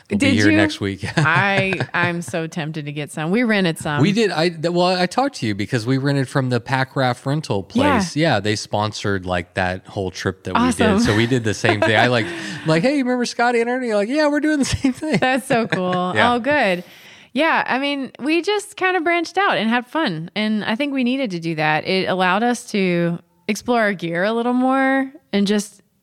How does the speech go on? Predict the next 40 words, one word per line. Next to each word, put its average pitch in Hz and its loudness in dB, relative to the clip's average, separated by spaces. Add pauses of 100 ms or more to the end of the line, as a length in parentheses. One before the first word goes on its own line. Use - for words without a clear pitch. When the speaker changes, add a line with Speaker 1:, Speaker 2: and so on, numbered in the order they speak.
(180)
Speaker 2:
learn 202 2
to 226 2
be 208 2
outside 175 2
a 233 0
little 240 0
more. 262 0 (100)
Neither 254 2
of 208 -2
us 208 0
came 202 0
up 185 0 (640)
in 175 0
families 180 0
that 123 -6
did, 160 0
like, 127 -6
mountain 143 -6
sports - -8
or 156 0
cold 202 0
weather 175 0
sports - -4
<laughs> - -6
or 349 2
anything 294 -4
like 240 -4
Speaker 1:
Yeah. - -6 (280)
Speaker 2:
that. - -12
And 220 -4
so 202 0 (760)
then 254 0
we 262 2
decided 220 0
to 220 -2
do 202 -2
the 202 0
high 180 2
country 190 -2
again 220 0